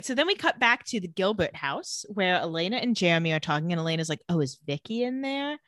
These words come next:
Jeremy's like, "You know what, Elena? You should go get something to eat." And she's like, "Whatever." And she goes downstairs. She's like, "Jenna?" And it's not Jenna. It's Stefan, cooking dinner, and he's like, "You know,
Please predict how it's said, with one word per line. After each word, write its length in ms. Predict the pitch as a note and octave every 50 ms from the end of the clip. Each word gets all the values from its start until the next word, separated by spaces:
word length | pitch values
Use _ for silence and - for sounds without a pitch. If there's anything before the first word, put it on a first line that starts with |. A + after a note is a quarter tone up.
| _ -
Jeremy's 320 | B3+ A#3+ A#3+ B3 A#3+ A#3
like, 160 | A#3 A#3 -
"You 60 | E4 E4
know 100 | F4+ F4+
what, 160 | F4+ F4 F4
Elena? 440 | F4+ F4 F4 E4+ F4 E4+ E4 E4+ E4 _ -
You 140 | C#4+ D#4+ E4
should 180 | - - F4+
go 160 | E4 F4+ E4+
get 200 | C4 A3 G3+ -
something 300 | - G#3 F#3 F3+ F#3 E3+ E3
to 120 | - -
eat." 280 | - B2+ A#2 F2 - - -
And 100 | G3+ G3
she's 180 | - G#3+ F#3+
like, 140 | F#3+ F3 - C3+ C#3
"Whatever." 460 | D3 F#3 F#3 E3+ D3 D3 D3+ D#3 D#3+ E3 _ _ _ - - - _ -
And 100 | - G#3
she 60 | B3+
goes 100 | B3+ B3
downstairs. 340 | B3+ B3 A#3 - C#4+ C#4 G#3
She's 120 | G3+ G#3
like, 180 | G#3+ G3 F#3 _
"Jenna?" 560 | - - - C#3+ C#3+ D#3 F#3+ A3+ C#4 D#4+ F4 F4+ _ _ _ _ - -
And 120 | F#3+ F#3
it's 180 | F3+ F3 - -
not 240 | G3 A#3+ E4 -
Jenna. 420 | A3 - F#3 E3+ E3 E3 E3+ F#3+ - _ _ _ _ _ _ -
It's 180 | F3 - -
Stefan, 580 | - - - A3 G#3 G#3 - - B2 D#2+ D#3 E3+ _ _ _ _ _ _ -
cooking 500 | - D#3+ D3+ - F#3+ F#3 G3 G#3 A3 - _ _ _ -
dinner, 260 | E3 F#3 E3+ D#3+ D#3+
and 240 | D#3 D#3 D3+ - E3+
he's 180 | E3 E3 D#3+ -
like, 180 | E3 E3 D#3+ -
"You 100 | G3+ G3
know, 400 | G#3+ G#3+ G#3+ G#3+ G#3+ G#3 A3 G#3+